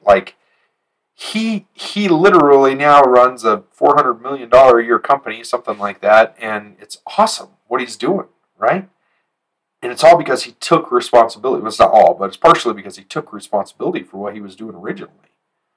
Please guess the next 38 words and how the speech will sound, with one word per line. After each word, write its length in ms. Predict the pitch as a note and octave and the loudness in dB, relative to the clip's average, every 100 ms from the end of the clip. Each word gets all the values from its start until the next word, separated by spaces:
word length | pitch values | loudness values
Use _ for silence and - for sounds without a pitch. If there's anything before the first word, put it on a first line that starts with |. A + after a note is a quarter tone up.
| _ _ _ _ _ | _ _ _ _ _
So, 560 | - D#3+ D3 C3+ - _ | 2 6 6 6 0 _
so 280 | - D3+ - - | -8 -8 -10 0
that's, 360 | D3 G3 - | 2 2 0
like, 280 | - B2+ - _ _ _ - | 0 0 -2 _ _ _ -2
it's, 320 | G#3+ - - | -2 -2 -6
it's 320 | A3 A#3+ - - | -4 -4 -6 -10
key 600 | - D#3 D3+ F3+ A#3+ - _ _ _ _ | -12 -12 -8 -6 -8 -10 _ _ _ _
to 100 | - | -4
the 100 | C3 | -4
people 380 | B2 G3 F#3+ C#3 | -2 -4 0 2
around 480 | A2 - E2+ G2 F#3+ | 4 4 4 4 4
us 380 | B3 - - - _ | 4 2 -12 -18 _
to 100 | - | -12
take 260 | F#3+ A#3+ A#3 | -6 -6 -2
responsibility 840 | A#3 A#3 A3+ A3+ A3 A#3 A#3 A#3 | -2 2 2 2 2 2 2 2
for 200 | A#3 A3 | 0 2
our 100 | A3 | 2
mistakes. 440 | A3 A3+ A#3 A#3 E3+ | 0 -4 -6 -6 -8
It's 160 | - | -10
key 320 | - - G#3 | -12 -4 -4
to 240 | G3+ - - | -2 -2 2
us 240 | - - | 2 0
personally 880 | - - - - - G3+ A#3+ B3 C4 _ _ - | -8 -2 0 0 -2 0 0 -4 -12 _ _ -12
to 100 | G#3 | -4
take 200 | A#3 A#3 | -2 0
responsibility 880 | A#3+ A#3 A3+ A3 A3 G#3 A3 A3 A3 | -2 2 6 6 4 2 4 4 -2
for 220 | - G#3+ | 2 4
our 140 | G#3+ | 4
mistakes. 600 | G#3+ A3 - A3+ A3 - _ _ _ - | 2 -6 -6 -6 -8 -16 _ _ _ -14
And, 120 | C3+ | -10
and 120 | D3 D3+ | -4 -4
it's 180 | D3 | -4
key 400 | - - A#3 B3+ B3+ | -8 -6 -4 -4 -4
to 120 | F#3+ | -6
the 100 | C#3 | -6
people 320 | F#3+ F#3+ D3 | -6 -4 -2
who 100 | D3+ | -2
look 280 | C#3 A2 | -2 -4